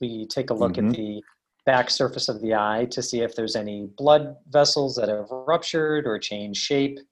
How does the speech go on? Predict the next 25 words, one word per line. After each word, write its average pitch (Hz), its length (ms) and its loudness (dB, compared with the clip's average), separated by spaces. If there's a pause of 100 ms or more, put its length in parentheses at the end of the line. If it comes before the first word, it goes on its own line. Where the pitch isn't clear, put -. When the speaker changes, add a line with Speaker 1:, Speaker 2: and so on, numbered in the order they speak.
(440)
Speaker 1:
Um, 107 540 -4 (100)
in 135 160 -4
some 143 280 0
cases, 127 880 0
we 139 180 -2
can 135 180 -8
tell 135 300 4
whether 139 200 4
a 143 40 0
person 151 320 -2
has 139 600 -4
high 165 200 2
cholesterol 131 800 2
or 107 80 -8
not, 98 340 -10 (100)
based 127 360 0
on 120 420 -2
the 113 400 2
pigment 135 480 -2
and, 117 400 -6
um, 110 400 -4 (460)
pigment 170 260 0
around 120 260 2
the 117 80 -2
front 127 300 0